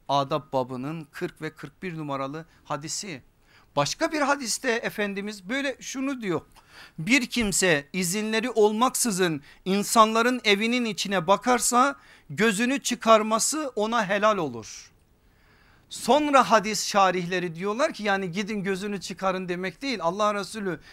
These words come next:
işin ne kadar büyük, ağır, asıl büyük bir sorumluluk olduğunu ortaya koymak için bunu söyledi. Böyle bir şey var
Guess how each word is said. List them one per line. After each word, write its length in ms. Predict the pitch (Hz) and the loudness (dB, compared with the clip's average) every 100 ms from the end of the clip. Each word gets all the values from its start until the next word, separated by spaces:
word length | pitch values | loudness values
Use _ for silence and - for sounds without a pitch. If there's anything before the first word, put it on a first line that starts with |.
| - - | -18 -8
işin 420 | 190 - 247 196 | -4 -2 -4 -4
ne 80 | 247 | -6
kadar 540 | - 233 208 190 151 | -4 -2 0 -2 -4
büyük, 560 | 180 247 269 180 - _ | -4 0 0 -2 -10 _
ağır, 680 | 180 208 277 285 185 - - - _ - - _ _ _ | 6 6 6 6 6 -2 -20 -20 _ -20 -20 _ _ _
asıl 480 | 196 - 277 254 190 | 4 4 0 0 0
büyük 260 | 262 226 | -2 -2
bir 60 | 269 | -4
sorumluluk 600 | - 233 233 233 269 285 | 0 0 0 -2 -6 -2
olduğunu 440 | 269 254 247 226 | -2 0 -2 -2
ortaya 520 | 214 202 202 - 233 233 | 0 0 0 0 0 0
koymak 360 | 214 220 269 | -2 0 -4
için 220 | - 220 | -4 -6
bunu 180 | 180 170 | -4 -4
söyledi. 580 | 147 147 127 120 113 104 _ _ _ _ _ 131 | -4 -6 -4 -6 -10 -16 _ _ _ _ _ -6
Böyle 540 | 123 302 320 277 226 | 4 6 6 4 0
bir 100 | 208 | -2
şey 360 | - 214 202 185 | -4 -2 -2 6
var 300 | 226 311 | 8 8